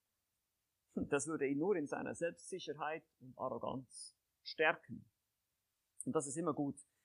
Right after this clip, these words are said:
wenn der Feind sich in Sicherheit wiegelt und denkt, „Wow, ich meine, was hat Haman gedacht, wo er da eingeladen wurde?“ Stellt euch das mal vor. Die Königin lädt den König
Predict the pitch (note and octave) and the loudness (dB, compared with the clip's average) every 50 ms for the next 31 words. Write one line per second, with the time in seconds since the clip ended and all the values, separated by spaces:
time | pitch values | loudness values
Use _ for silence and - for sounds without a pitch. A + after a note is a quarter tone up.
0 | _ _ - C3+ C3 A#2+ C#3+ C#3 - - F#3 E3+ E3+ D#3 D3 C#3+ C#3 - - _ | _ _ -4 0 2 2 4 4 8 8 10 10 8 6 2 -2 -6 -8 -14 _
1 | - - - E3 D#3 C#3+ - - - - - C#3+ C#3+ - - G3+ E3+ - D#3+ C3 | -4 -2 -2 -2 -2 -4 -6 -8 -8 -8 -8 -6 -6 -6 -6 -6 -4 -4 -2 -2
2 | D3 C3+ B2+ A#2 - - A2+ C#3 D#3+ B2+ - A2+ F2 - G#2 G#2 - C#3 A#2 G#2+ | 0 -2 -2 -2 -4 -6 -6 -4 -4 -2 -4 -6 -6 -8 -4 0 2 2 2 0
3 | - - - - D#3 - - - - - _ _ _ _ _ _ _ _ _ _ | -2 -8 0 2 2 2 2 0 -4 -10 _ _ _ _ _ _ _ _ _ _
4 | _ _ _ _ _ _ - - A#2+ A2+ A#2+ D#3 D#3 - - C#3 - - C3+ C#3+ | _ _ _ _ _ _ -8 -6 0 4 4 4 6 6 4 4 6 6 6 6
5 | C#3+ C3+ B2+ A2+ A#2+ A2+ F3+ G#3 F3+ - - - - A#2 A#2+ C3+ C3 C3 F#3 G#3+ | 6 6 4 2 8 10 10 10 10 8 0 -6 -4 -2 0 2 4 4 4 4
6 | F3+ E3 C3+ B2 A#2+ A#2+ A#2+ G#2+ F2+ - G#2 - F#3+ G3 G3 F#3+ F3+ - E3 - | 4 2 2 2 0 0 -4 -10 -14 -14 -4 2 4 4 4 2 -2 -4 -6 0
7 | G3+ G3+ F3 A#2 - - _ _ _ _ _ _ - C#3 B2 - - B3 D#4 E4+ | 6 6 6 6 6 2 _ _ _ _ _ _ -2 -2 4 12 12 12 12 12
8 | D#4 G#3+ D#3 E3+ D#3 E3+ G#3+ A3 - _ _ _ _ _ - D3+ G3+ C4+ D4 C#4+ | 12 8 8 8 6 6 2 -4 -10 _ _ _ _ _ 8 10 10 10 10 6
9 | - - F#3+ E3 D3+ - - - C#4+ E4 D4+ G#3 F#3 F#3 A#3 C4 | 4 4 4 4 4 2 10 12 12 12 12 12 10 6 4 4